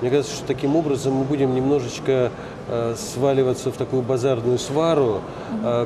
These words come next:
Speaker 1: которая, ну, по большому счету, давайте признаем, интересна только нам. М, э, аудитории не особо интересно, откуда, э, тот или иной ресурс взял ту или иную информацию.
Speaker 2: Ну, тем не менее, если, например, радиослушатель,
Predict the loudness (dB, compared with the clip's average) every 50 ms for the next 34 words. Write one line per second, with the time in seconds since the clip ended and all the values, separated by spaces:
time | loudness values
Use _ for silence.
0 | 0 -2 -2 -2 0 0 2 4 4 4 4 4 2 2 0 0 -2 -2 -2 0
1 | 0 0 0 0 0 0 2 2 0 2 0 0 0 0 0 2 2 4 4 4
2 | 2 2 0 0 0 2 2 2 2 4 4 4 2 2 2 2 2 2 2 0
3 | -4 0 0 0 0 2 2 4 4 4 4 2 -2 -8 -10 -10 -10 -8 -8 -8
4 | -8 -10 -10 -10 -8 -6 -4 -2 -2 0 0 2 0 0 -2 -4 -6 -8 -8 -8
5 | -8 -8 -10 -10 -10 -10 -8 -2 -2 0 0 0 0 -2 0 0 2 4 4 4
6 | 4 4 4 2 2 0 -2 -6 -8 -10 -10 -10 -10 -10 -10 -10 -12 -12 -12 -12
7 | -12 -10 -8 -6 -4 -2 0 0 0 2 2 2 2 2 2 2 2 0 0 0
8 | 0 0 0 0 0 0 0 2 4 4 4 2 0 -4 -10 -12 -12 -10 -10 -10
9 | -10 -8 -4 -2 0 2 2 2 2 2 2 2 2 4 4 4 4 4 6 6
10 | 6 6 4 4 2 0 0 0 2 0 0 0 0 0 0 0 0 0 2 2
11 | 4 4 4 4 4 2 2 0 0 0 2 2 0 0 -2 -6 -10 -10 -10 -10
12 | -10 -10 -10 -10 -6 -6 -6 -2 0 0 0 0 0 0 2 2 2 2 2 2
13 | 0 0 -2 -2 -2 -2 -2 -2 -4 -4 -2 -2 0 0 2 2 2 2 2 2
14 | 2 0 0 -2 -2 -2 -2 -2 -2 -4 -6 -6 -4 -4